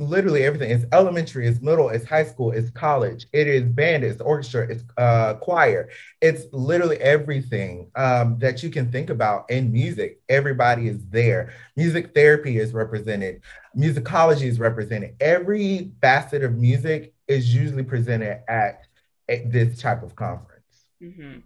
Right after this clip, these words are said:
Speaker 2: And so for, for us, let's talk about, I think, uh, more of the panel, um, and details about why we chose to do the panel. So the panel that we're doing is titled Pushing for Change from the Inside, Bringing Equity to Middle and High School Bands.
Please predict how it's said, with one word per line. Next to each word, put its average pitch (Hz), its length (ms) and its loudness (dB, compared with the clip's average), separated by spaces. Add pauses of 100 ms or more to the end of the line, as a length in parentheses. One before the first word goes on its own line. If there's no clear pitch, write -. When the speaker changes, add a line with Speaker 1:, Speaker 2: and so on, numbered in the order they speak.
(540)
Speaker 2:
And 202 140 -8
so 202 340 -2
for, 196 260 -8
for 185 220 -4
us, 208 220 -4
let's 190 160 -10
talk 170 200 -8
about, 151 220 -6
I 156 80 -6
think, 151 240 -12
uh, 143 140 -8
more 156 220 -8
of 139 60 -10
the 139 60 -14
panel, 156 600 -10
um, 139 400 -12 (100)
and 165 160 -10
details 156 560 -12
about 143 280 -8
why 147 180 -6
we 147 140 -10
chose 139 260 -10
to 160 80 -16
do 151 100 -12
the 139 80 -12
panel. 147 300 -14
So 156 160 -12
the 143 100 -12
panel 220 380 -8
that 156 160 -8
we're 160 80 -4
doing 156 400 -10
is - 220 -14
titled 147 520 -6 (460)
Pushing 226 320 -6
for 208 100 -8
Change 175 380 -8
from 170 140 -12
the 156 100 -8
Inside, 156 560 -6
Bringing 156 340 -12
Equity 175 380 -10
to 180 140 -16
Middle 156 320 -10
and 139 100 -14
High 143 200 -14
School 139 340 -14
Bands. 131 760 -12